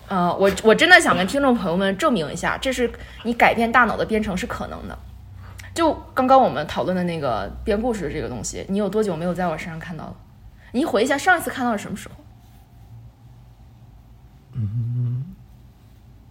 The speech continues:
Speaker 2: 哦，真的挺久了。
Speaker 1: 一年总有吧？
Speaker 2: <laughs> 可能有。
Speaker 1: 嗯。
Speaker 2: 嗯。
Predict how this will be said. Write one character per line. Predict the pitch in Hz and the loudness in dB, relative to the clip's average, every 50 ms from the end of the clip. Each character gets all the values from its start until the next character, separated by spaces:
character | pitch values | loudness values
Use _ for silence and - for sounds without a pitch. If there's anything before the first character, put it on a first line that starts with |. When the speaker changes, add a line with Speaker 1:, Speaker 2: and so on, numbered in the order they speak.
| - - - - - - - - - - - - - - - - - - - - - | -20 -20 -20 -20 -20 -20 -20 -20 -20 -20 -20 -20 -20 -20 -20 -20 -20 -20 -20 -20 -20
Speaker 2:
哦， | - - - - - - - - - | -20 -20 -20 -20 -20 -20 -20 -16 -2
真 | - 180 196 214 | 2 4 4 4
的 | 185 - | 4 0
挺 | - 104 | -2 -4
久 | 110 123 127 127 | -4 -4 -6 -8
了。 | - - - - - - - - - - - | -8 -12 -18 -20 -20 -20 -20 -20 -20 -16 -8
Speaker 1:
一 | - 359 277 | -4 -2 0
年 | 196 190 330 320 | 0 0 2 2
总 | 240 220 | 4 4
有 | 196 196 170 | 4 4 4
吧？ | - - - - - - 220 - - - 165 151 - - 123 139 - - - 349 359 311 339 | 2 0 0 0 -2 -2 -4 -4 -2 -2 -2 -2 0 2 2 4 4 4 4 2 2 0 -2
Speaker 2:
<laughs> | - - - - - - - - - - - - - - - - | -4 -6 -10 -16 -20 -20 -20 -20 -20 -20 -20 -20 -20 -20 -20 -18
可 | - - - - 123 123 117 110 | -16 -12 -4 0 0 2 2 2
能 | 104 104 104 107 131 160 175 180 185 190 190 180 | 0 0 0 0 2 2 4 4 4 4 4 2
有。 | 160 - - - 214 202 - - - | 2 0 -4 -6 -10 -14 -20 -18 -10
Speaker 1:
嗯。 | - 214 220 214 202 196 185 190 - - - - 175 | -6 -4 -2 -2 -2 -4 -6 -8 -10 -14 -14 -8 -6
Speaker 2:
嗯。 | 131 135 156 165 180 | -6 -6 -6 -8 -10